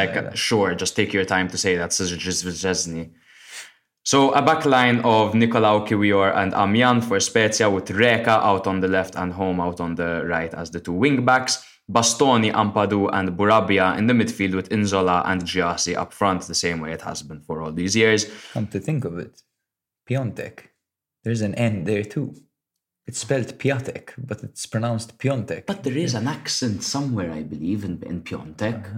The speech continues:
Speaker 2: I don't know, man. I have Polish colleagues, I'll ask them.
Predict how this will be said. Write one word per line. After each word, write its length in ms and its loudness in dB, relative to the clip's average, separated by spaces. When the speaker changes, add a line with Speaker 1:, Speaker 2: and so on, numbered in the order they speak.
Speaker 2:
I 40 -2
don't 180 -6
know, 140 -12
man. 180 -8
I 100 4
have 200 6
Polish 320 4
colleagues, 400 2
I'll 180 4
ask 140 -2
them. 180 -6